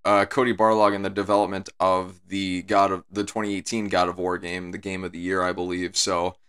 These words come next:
check that out if you're looking for something interesting, just a little bit of insight into the gaming industry and what a triple A studio like Santa Monica Studio goes through when they're developing games. It's fascinating, and I really enjoyed seeing it. It really opened my eyes a little bit. So,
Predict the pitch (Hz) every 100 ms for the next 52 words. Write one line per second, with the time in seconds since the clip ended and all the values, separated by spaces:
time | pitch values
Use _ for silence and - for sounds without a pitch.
0 | _ _ - 165 151 131 123 110 113 110
1 | 107 104 101 107 101 82 98 - 107 98
2 | - 101 95 98 71 95 107 82 92 95
3 | 95 82 92 90 85 87 - 92 87 87
4 | 87 - - 123 131 123 120 120 117 104
5 | 101 98 - 107 107 117 110 107 - 98
6 | 92 101 104 101 - 95 90 90 90 90
7 | 87 92 90 87 87 82 82 _ - -
8 | 95 98 - 104 95 90 87 80 78 82
9 | 85 87 85 95 _ _ _ _ _ -
10 | - 101 95 - 98 92 92 92 90 85
11 | 85 87 80 80 80 85 80 - 85 80